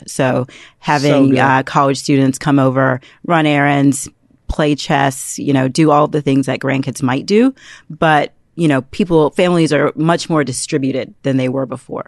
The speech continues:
Speaker 1: right?
Speaker 2: Right.
Speaker 1: So you may live a thousand miles away from, from your grandparents.
Speaker 2: Right.
Speaker 1: Um, and so it's, it's creating these really interesting challenges, but that's where I think startups can step into the middle of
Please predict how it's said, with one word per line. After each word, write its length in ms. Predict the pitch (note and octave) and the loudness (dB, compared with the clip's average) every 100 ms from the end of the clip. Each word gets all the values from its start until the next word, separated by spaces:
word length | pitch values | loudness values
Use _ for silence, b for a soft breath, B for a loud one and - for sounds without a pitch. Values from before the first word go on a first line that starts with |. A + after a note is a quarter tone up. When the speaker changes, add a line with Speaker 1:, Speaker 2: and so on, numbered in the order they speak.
| - | -8
Speaker 1:
right? 220 | - C#3+ | -4 -2
Speaker 2:
Right. 320 | C3+ C3+ C3 | -2 -4 -8
Speaker 1:
So 200 | - - | -6 -2
you 220 | D#3 E3+ | 2 4
may 240 | E3 D3+ D3 | 2 2 2
live 560 | D3 C#3+ C#3 C#3 C3+ - | 2 2 2 0 -2 -6
a 100 | D3 | -6
thousand 460 | - C#3 C#3 C#3 C3+ | -4 -4 -2 0 0
miles 240 | C3 C3 | 0 -4
away 400 | D#3 G#3+ E3 D3 | 0 0 2 0
from, 320 | C#3 C3+ C3+ | 0 2 2
from 220 | C3 C#3 C3 | 2 0 0
your 160 | C3 | 0
grandparents. 640 | E3+ C#3 B2 B2+ - - C3+ | -2 -2 -4 -8 -10 -10 -4
Speaker 2:
Right. 220 | C3+ C3 B - | -2 -2 B -4
Speaker 1:
Um, 420 | D3+ C#3+ C#3 C#3 C#3+ - | 0 2 2 -2 -6 -6
and 220 | C#3+ C#3+ | -4 -2
so 540 | - D3 C#3+ C#3 A#2 - | 0 0 2 0 -2 0
it's, 300 | D3 C3+ - | -2 0 -6
it's 160 | D3 | -6
creating 440 | - F3 F#3+ G3 E3+ | -4 2 4 4 2
these 220 | D#3+ C#3 | 0 2
really 280 | D3 D3 D3+ | 2 4 2
interesting 640 | - C#3 D3+ - C#3 C3 | 0 -2 -2 -2 0 0
challenges, 640 | - C3+ C3+ D#3 F#3+ G3 G3 | 0 -4 -2 -2 0 -2 -4
but 420 | _ D3+ C#3+ - B B | _ -2 -2 -6 B B
that's 240 | D#3 D#3+ | -4 -2
where 140 | D#3+ C#3+ | 0 0
I 100 | C#3+ | 0
think 260 | - C#3 | 0 -2
startups 560 | - - C3+ C3+ C3 - | -2 -2 0 0 -2 -6
can 320 | - C3 C3 | -4 -2 -2
step 300 | - C#3 - | -2 -6 -2
into 300 | C3+ C3+ C3+ | -2 -2 -2
the 80 | B2+ | 0
middle 340 | C3 C#3+ C3+ | 2 2 0
of 260 | C#3 B2+ | -2 -2